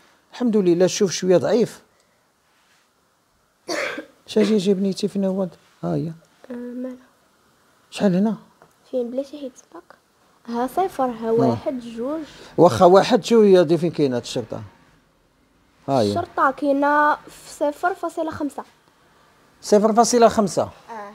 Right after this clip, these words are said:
Speaker 1: صافي هي هذيك نص واحد، صفر فاصلة خمسة هي هذيك. ما علينا، صفر فاصلة خمسة هي عندنا حنايا واحد. ما علينا الخوت هو هذا ان شاء الله.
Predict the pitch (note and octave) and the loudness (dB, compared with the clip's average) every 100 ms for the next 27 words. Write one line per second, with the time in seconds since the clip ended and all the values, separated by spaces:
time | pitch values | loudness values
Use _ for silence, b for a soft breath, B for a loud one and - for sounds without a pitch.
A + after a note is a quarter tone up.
0 | - _ _ - C4+ B3+ B3 G3+ D3 - | -20 _ _ 2 4 4 6 6 6 -2
1 | F#3 - D#3+ B2+ - G#2 - F#3+ F3 D#3 | -6 -4 -2 -2 -4 -14 -6 -4 -2 -2
2 | - C3+ C3 A2 G#3 A#3+ C#3 G#2 G2 - | -2 -4 -6 -2 2 4 4 2 -4 -14
3 | B B - G#3 A#3+ A#3 G#3 G3+ A3+ G#3+ | B B 0 6 8 6 4 4 4 4
4 | A3 A3 G#3 G#3 B3 F#3+ G3+ D3 F3 G3 | 0 -2 -2 0 2 2 2 0 -4 -2
5 | F3 D3+ C3 G#2+ - - B B B F3+ | 0 2 2 -2 -14 -20 B B B 4
6 | A3 A#3+ A3 A#3 - B3 - F#3+ G3+ G3 | 6 6 6 2 2 -2 0 4 4 6
7 | G#3+ D#3 - D3 D#3+ A3+ | 2 0 -4 -2 0 0